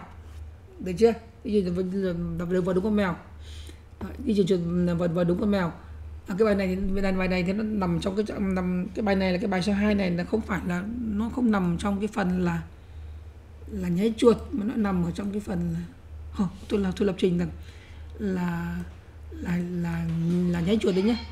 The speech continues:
nháy chuột đi. Khi mà, à, người dùng, người chơi là phải nháy lên con mèo này, nháy lên rồi, nháy lên con mèo, con mèo nó sẽ meo một cái và nó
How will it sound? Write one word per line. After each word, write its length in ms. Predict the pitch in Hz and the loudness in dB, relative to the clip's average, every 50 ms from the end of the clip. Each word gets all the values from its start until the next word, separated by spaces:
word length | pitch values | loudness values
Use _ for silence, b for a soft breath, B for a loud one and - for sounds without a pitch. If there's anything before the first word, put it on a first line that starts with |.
| - - - - | -12 -14 -10 -8
nháy 120 | - 196 180 | -6 -2 0
chuột 160 | 202 180 165 | 0 2 2
đi. 60 | 180 - - - - - - - - - - - - - - - - - B B B B B B B B B B B B B B - - - - - - - - - - - - - - - - - | 0 -2 -6 -10 -14 -16 -18 -20 -18 -18 -16 -16 -14 -14 -14 -14 -14 -14 B B B B B B B B B B B B B B -16 -16 -14 -14 -14 -14 -12 -14 -12 -12 -12 -14 -14 -16 -18 -16 -2
Khi 220 | - - 277 294 294 | 4 6 8 8 8
mà, 340 | 285 262 233 220 214 214 202 202 208 208 | 10 8 10 10 8 8 8 8 6 6
à, 340 | 208 208 202 202 202 202 208 | 6 6 6 6 6 6 8
người 260 | 208 208 214 220 226 | 10 12 12 12 12
dùng, 680 | 185 226 220 214 208 208 208 208 214 214 214 220 214 | 12 12 10 10 10 8 6 6 6 6 4 8 8
người 100 | 220 214 | 10 10
chơi 360 | 208 254 254 254 254 254 262 | 10 10 8 10 10 10 8
là 140 | 254 233 202 | 8 6 4
phải 200 | - - 202 175 | 2 2 2 4
nháy 160 | 175 196 247 | 6 6 8
lên 100 | 285 277 | 8 8
con 80 | 277 262 | 6 6
mèo 200 | 247 233 208 208 | 6 6 6 4
này, 200 | 208 202 190 165 - - - - B B B B B B B - - - - - | 4 4 2 0 -2 -6 -12 -16 B B B B B B B -16 -18 -10 -2 2
nháy 120 | 247 269 | 4 6
lên 140 | 285 285 262 | 8 8 10
rồi, 320 | 262 254 240 226 214 208 202 | 10 10 12 10 10 8 6
nháy 140 | 208 226 269 | 4 4 4
lên 140 | 294 277 262 | 6 4 4
con 100 | - - | 2 0
mèo, 200 | - 226 214 202 220 | -2 -2 0 2 2
con 120 | 240 240 | 4 4
mèo 120 | 240 226 | 4 4
nó 100 | 220 226 | 2 2
sẽ 220 | 214 - 247 269 277 | 0 0 0 0 2
meo 300 | 247 247 269 285 277 262 | 4 6 6 6 6 4
một 100 | 240 233 - | 2 2 2
cái 180 | 220 233 254 | 0 0 2
và 100 | 247 240 | 2 2
nó 80 | 254 | 0